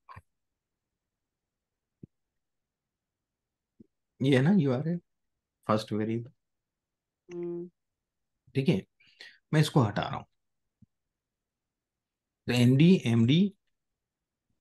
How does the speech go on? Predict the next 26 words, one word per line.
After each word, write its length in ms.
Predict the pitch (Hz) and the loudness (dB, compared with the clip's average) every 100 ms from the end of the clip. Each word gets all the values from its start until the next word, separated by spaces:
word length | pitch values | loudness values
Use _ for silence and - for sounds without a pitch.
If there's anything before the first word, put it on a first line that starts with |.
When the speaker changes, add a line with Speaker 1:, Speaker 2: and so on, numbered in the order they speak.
| _ _ _ _ | _ _ _ _
Speaker 1:
माइनस 400 | 107 101 113 - - | -4 -2 -2 -4 -10
वन, 160 | - _ _ _ _ _ _ _ | -16 _ _ _ _ _ _ _
ओके? 180 | 120 190 208 - _ _ _ _ _ _ _ 101 | 2 4 4 0 _ _ _ _ _ _ _ -4
कॉलम 300 | 95 113 120 | 0 0 2
के 80 | 117 | 2
लिए 220 | 117 220 - | 2 2 2
comma 260 | 110 110 | 0 2
के 60 | 117 | 2
बाद 180 | 113 113 | 2 0
लिखते 260 | 120 120 196 | -2 -2 -2
हैं 80 | |
अपन। 200 | 208 226 - _ _ _ _ _ _ _ _ 147 | -2 -8 -14 _ _ _ _ _ _ _ _ 0
ये 100 | 180 | 4
मैंने 180 | 185 180 | 4 2
conventional 540 | 139 131 123 127 113 | 0 0 -2 -2 -2
approach 340 | 98 101 95 - | -2 -4 -6 -8
use 180 | 82 - | -12 -8
करी 200 | 101 76 | -8 -8
है, 120 | 90 - | -10 -6
ठीक 200 | 147 185 | -2 2
है? 80 | 214 - _ _ _ _ _ _ _ _ | 0 -2 _ _ _ _ _ _ _ _
Speaker 2:
हम्म। 320 | 165 160 165 170 | -20 -16 -14 -4
Speaker 1:
तो 80 | |
ये 120 | 139 143 | 2 4
हट 200 | 131 101 | 2 0
जाएगा। 340 | 90 - - | -4 -6 -12